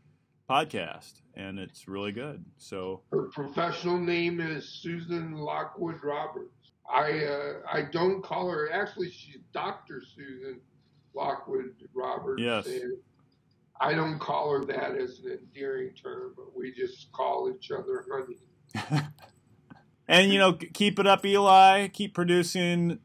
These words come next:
Speaker 1: original content. Uh, you all are finding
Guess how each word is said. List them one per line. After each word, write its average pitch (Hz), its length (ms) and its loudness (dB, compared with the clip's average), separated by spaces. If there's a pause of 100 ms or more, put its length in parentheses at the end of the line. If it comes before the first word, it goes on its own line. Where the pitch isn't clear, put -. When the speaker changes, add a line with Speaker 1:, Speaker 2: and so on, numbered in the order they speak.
(120)
Speaker 1:
original 151 520 2
content. 160 1040 -2
Uh, 117 360 -2
you 127 240 0
all 135 400 4
are 127 80 -4
finding 139 880 0